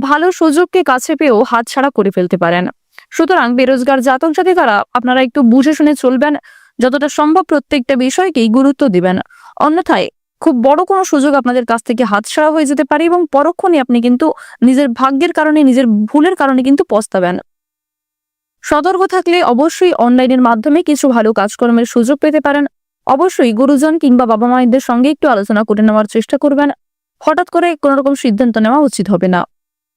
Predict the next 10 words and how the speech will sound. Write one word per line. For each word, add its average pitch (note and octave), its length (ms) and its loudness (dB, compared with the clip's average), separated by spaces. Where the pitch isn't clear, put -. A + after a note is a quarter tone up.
আজকের D4+ 340 0
দিনে A#3+ 240 4
আপনাদের A#3 360 0
সবচেয়ে C#4 480 0
শুভ A3+ 280 0
রং B3 240 0
হচ্ছে F4 380 0
সাদা, F#3 400 -2
সবচেয়ে F#4 480 0
শুভ C#4 240 0